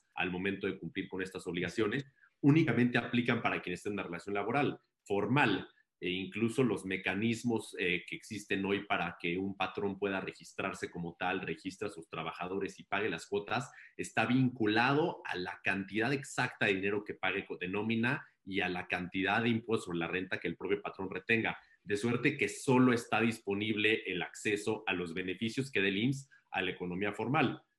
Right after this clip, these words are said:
Naturalmente, el Estado, a través de todo el Sistema Nacional de Salud,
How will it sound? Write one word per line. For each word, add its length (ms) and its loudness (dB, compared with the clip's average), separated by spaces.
Naturalmente, 1160 2
el 140 -4
Estado, 560 2
a 140 -2
través 460 0
de 120 2
todo 220 2
el 80 -6
Sistema 420 -4
Nacional 460 -4
de 100 -2
Salud, 540 4